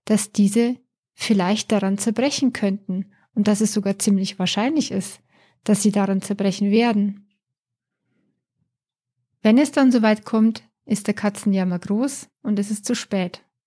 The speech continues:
Es gilt also, diese Lücke zu vergrößern zwischen Reiz und Reaktion. Denn,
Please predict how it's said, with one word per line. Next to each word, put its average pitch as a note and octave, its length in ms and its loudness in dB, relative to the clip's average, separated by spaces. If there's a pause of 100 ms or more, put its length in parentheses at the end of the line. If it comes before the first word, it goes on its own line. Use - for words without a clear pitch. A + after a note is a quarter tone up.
(1400)
Es A3+ 220 -2
gilt D4 320 0
also, A3 280 2
diese G#3 340 0
Lücke A3+ 480 2
zu G#3 200 -4
vergrößern F#3+ 800 -2 (320)
zwischen G#3 480 0
Reiz F#3+ 500 -4
und G3+ 220 0
Reaktion. G3+ 800 0 (640)
Denn, B3 400 2